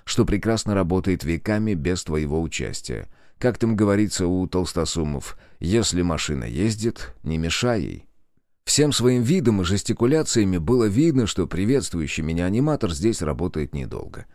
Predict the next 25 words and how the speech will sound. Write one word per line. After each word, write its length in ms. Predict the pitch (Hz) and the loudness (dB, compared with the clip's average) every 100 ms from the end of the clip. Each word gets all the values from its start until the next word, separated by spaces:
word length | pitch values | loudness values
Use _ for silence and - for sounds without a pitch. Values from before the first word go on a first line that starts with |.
| _ _ _ 104 | _ _ _ 0
На 80 | |
самом 300 | 113 160 151 | 2 2 4
деле 240 | 143 160 131 | 4 4 4
текучка 520 | 139 131 143 - 117 | 0 0 0 2 -2
кадров 360 | 135 117 104 92 | 0 0 2 2
здесь 240 | 95 92 | 0 0
была 240 | 76 80 | 0 -2
большая. 520 | 71 73 - 60 50 50 | 0 -4 -4 -6 -6 -6
Многие 420 | 78 123 120 120 | 0 2 4 2
аниматоры 640 | 120 131 143 135 104 92 - - _ | 2 2 2 0 -2 -4 -6 -20 _
часто 420 | - 139 123 - | 0 0 0 0
не 160 | 113 113 | 0 2
выдерживают 680 | 117 110 135 87 80 71 65 | 2 4 2 2 -2 -4 -4
собственного 640 | 113 104 - 76 69 69 | 0 0 0 -6 -4 -4
искушения 600 | 82 - 127 170 175 160 | -4 -4 -4 -2 0 2
и 20 | 147 | 2
присоединяются 880 | 123 - 117 113 127 131 120 101 | 0 0 0 0 2 0 0 -4
к 20 | |
хороводу 480 | - 95 90 110 95 | -2 0 2 2 0
жизни, 400 | 80 92 85 90 - - - | 0 -2 -2 -4 -6 -20 -6
внезапно 680 | 87 127 113 117 117 - 101 | 0 2 4 2 0 0 -2
прерывая 500 | 90 82 82 104 95 | 0 0 0 0 0
свой 280 | - 90 87 | 0 0 0
испытательно-нравственный 1400 | - 85 - 98 104 104 98 90 69 76 - 64 64 58 | -2 -8 -4 -4 -2 -2 -2 -2 -2 -4 -6 -8 -8 -6
срок. 420 | - 58 - - | -6 -8 -10 -18